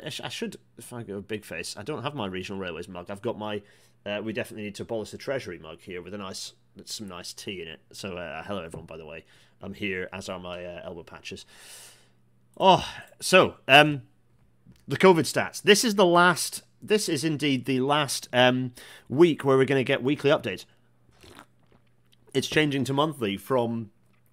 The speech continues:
next week onwards, which is frankly really irritating. Uh, but we can,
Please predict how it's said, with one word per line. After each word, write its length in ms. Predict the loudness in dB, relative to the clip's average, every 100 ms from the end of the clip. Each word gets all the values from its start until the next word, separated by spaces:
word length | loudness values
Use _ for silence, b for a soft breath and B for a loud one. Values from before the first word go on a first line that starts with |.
| -6
next 200 | -4 -2
week 200 | -2 -2
onwards, 280 | -4 -6 -8
which 160 | -6
is 100 | -6
frankly 520 | -2 -2 0 -2 -4 -2
really 300 | 4 6 6
irritating. 640 | 6 4 -2 -10 -12 -16 _ _ _ _ _ _ _ _ _ _ -6
Uh, 300 | -2 -2 -4 -8 -20 -20 -2
but 300 | 0 0 -4 -8
we 180 | -6 -6
can, 520 | -4 -2 -2 -2 -6